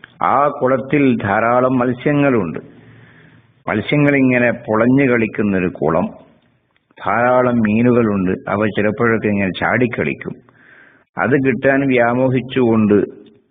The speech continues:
ആ കുളത്തിന്റെ ചുറ്റും കൊക്കുകൾ പോലെയുള്ള മീൻപിടുത്ത പക്ഷികൾ ചുറ്റിക്കറങ്ങി നടക്കും. ഇതുപോലെ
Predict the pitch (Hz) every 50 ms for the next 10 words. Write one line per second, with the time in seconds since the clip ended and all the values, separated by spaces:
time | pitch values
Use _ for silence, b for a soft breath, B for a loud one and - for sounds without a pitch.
0 | _ _ _ _ _ _ _ _ _ _ _ - - 98 107 113 113 113 110 104
1 | 92 90 85 - - - - _ _ _ _ _ _ _ _ _ _ _ _ _
2 | _ _ _ _ - - - 107 113 117 110 - - 139 135 127 127 127 - -
3 | 101 92 - - - 127 110 92 78 - - - - - - _ _ _ _ -
4 | - 120 110 - - - 135 127 131 131 123 113 117 117 110 110 107 107 104 101
5 | 98 92 92 90 90 82 - - - - 98 104 110 123 131 135 127 135 135 131
6 | 120 127 110 - - 127 110 98 - 107 95 - - - 107 104 104 101 104 101
7 | - 160 B B B B B B B B B B B B B - - 127 117 -
8 | - - 131 131 - - 104 95 101 98 95 95 92 85 80 73 76 - - -
9 | - - - - _ _ _ _ _ _ _ _ _ _ _ _ _ _ _ _
10 | _ _ _ _ _ _ - - 123 135 147 165 160 156 165 165 165 160 156